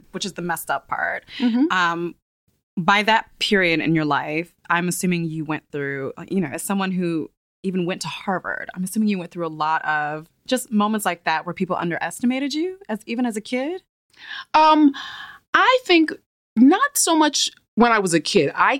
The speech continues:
Speaker 2: came of age at a point where kind of in the f-, first, um, the flower of the integration, you know, efforts. Um, now, on the one hand, going to school in Brooklyn and being bused into a white school,
Speaker 1: Mm.
Speaker 2: uh, our bus was met by protesters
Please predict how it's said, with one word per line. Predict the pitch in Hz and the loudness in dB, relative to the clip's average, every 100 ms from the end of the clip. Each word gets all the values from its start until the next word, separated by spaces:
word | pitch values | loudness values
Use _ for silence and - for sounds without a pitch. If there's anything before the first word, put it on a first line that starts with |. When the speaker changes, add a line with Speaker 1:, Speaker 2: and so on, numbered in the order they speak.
| - | -4
Speaker 2:
came | - 269 226 | 0 2 2
of | 170 | 0
age | 175 165 165 151 | 0 0 -2 -4
at | 147 156 | -4 -4
a | |
point | 139 - 180 175 - | -8 -2 0 0 -2
where | 151 151 143 139 131 - - - | 0 0 0 -2 -6 -16 -20 -8
kind | - 214 202 | -2 0 0
of | |
in | 185 165 | -2 0
the | 165 | 0
f-, | - - - _ | -2 -8 -16 _
first, | - 190 185 - - | -2 0 -2 -8 -6
um, | 151 139 131 123 - _ _ _ _ _ | -4 -2 -4 -6 -10 _ _ _ _ _
the | 165 | -2
flower | 156 - 185 180 180 165 | -2 2 4 4 4 2
of | 147 | 2
the | 156 - | -2 2
integration, | 202 190 139 151 156 - 175 175 175 _ _ | 2 2 2 2 2 0 0 -2 -4 _ _
you | 165 | -2
know, | 147 135 131 139 _ _ 170 | 0 0 -4 -6 _ _ -4
efforts. | 170 208 - - - _ _ - - - | -2 -2 -2 -4 -4 _ _ -20 -14 -4
Um, | 156 143 143 143 | -2 0 -2 -4
now, | 185 156 | 0 2
on | 143 | 2
the | 139 | 2
one | 143 208 | 2 2
hand, | 214 135 123 151 196 _ _ 139 | 0 -4 -4 -6 -8 _ _ -2
going | 151 160 | 0 0
to | 156 | 0
school | - 160 | 0 0
in | 151 | 2
Brooklyn | 139 160 156 139 | 0 0 0 2
and | 139 | 2
being | 143 139 | 2 0
bused | 120 147 147 160 | 0 -4 -2 -2
into | 143 139 | 0 0
a | |
white | 131 139 139 | 0 0 -2
school, | - 147 143 156 | -4 -2 -2 0
Speaker 1:
Mm. | 180 165 165 156 | -2 -2 -4 -4
Speaker 2:
uh, | 147 139 143 | -2 0 0
our | 165 143 | 0 2
bus | 147 147 | 2 2
was | 151 139 | 0 0
met | 143 139 | 0 2
by | 131 | 0
protesters | 131 208 220 190 147 - 151 202 - | 2 2 2 2 -2 0 -2 -2 -4